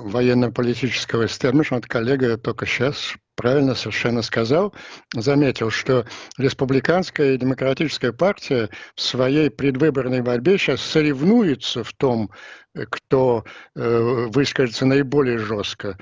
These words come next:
э, в отношении, э, режима, существующего сегодня в России. Вот такого соперничества я вот, э, не помню за последние десятилетия. И, по-моему, вот это самый точный и лучший показатель, э, сегодняшнего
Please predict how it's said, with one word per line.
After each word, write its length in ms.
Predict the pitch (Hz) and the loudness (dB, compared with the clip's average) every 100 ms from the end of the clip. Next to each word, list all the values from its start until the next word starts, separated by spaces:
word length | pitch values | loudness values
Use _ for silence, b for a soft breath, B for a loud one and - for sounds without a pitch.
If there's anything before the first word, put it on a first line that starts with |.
| B B - | B B -8
э, 180 | 107 101 | -2 -2
в 80 | 104 | -2
отношении, 880 | - 107 - 107 104 104 101 98 - B B | 0 -2 0 0 2 2 2 -2 -6 B B
э, 160 | 139 104 | -4 0
режима, 500 | 104 98 110 104 104 | 0 2 2 2 0
существующего 720 | - 104 - - 110 104 113 | -2 -6 -6 -2 -2 -2 -2
сегодня 460 | - 120 113 113 107 | 0 2 2 2 0
в 80 | 110 | 2
России. 420 | 117 127 120 101 | 0 0 -2 -2
Вот 180 | 98 98 | -2 -2
такого 360 | - - 180 | -2 2 2
соперничества 920 | 196 156 147 147 110 107 - - - 110 | 2 0 0 -2 0 -2 -4 -6 -6 -4
я 260 | 107 117 | -2 -2
вот, 320 | 123 131 - 135 | -2 -4 -4 -2
э, 260 | 117 113 | -2 0
не 140 | 113 131 | 2 2
помню 600 | - 123 110 104 110 107 B B B | 2 2 2 2 0 -4 B B B
за 640 | 123 104 101 110 107 101 104 | -2 0 2 2 2 -2 -2
последние 520 | 110 95 113 101 98 | -2 -2 0 0 0
десятилетия. 680 | 104 - 117 127 180 151 131 | 0 0 2 2 2 2 2
И, 40 | |
по-моему, 400 | 135 131 156 160 | 2 2 2 2
вот 180 | 131 131 | 2 2
это 300 | 165 151 135 B B | 0 0 -4 B B
самый 560 | - 143 151 147 139 - B B | -4 0 2 2 0 -4 B B
точный 680 | - 151 - - 143 139 131 | 0 0 0 0 2 2 2
и 60 | 123 | 2
лучший 380 | 127 135 - 113 | 2 0 -2 -2
показатель, 760 | 120 120 113 135 135 127 117 B B B | 0 0 2 0 0 -2 -4 B B B
э, 320 | 175 120 113 101 | -4 -2 0 0
сегодняшнего 880 | - 120 127 120 110 127 123 113 | 2 2 2 2 0 0 0 0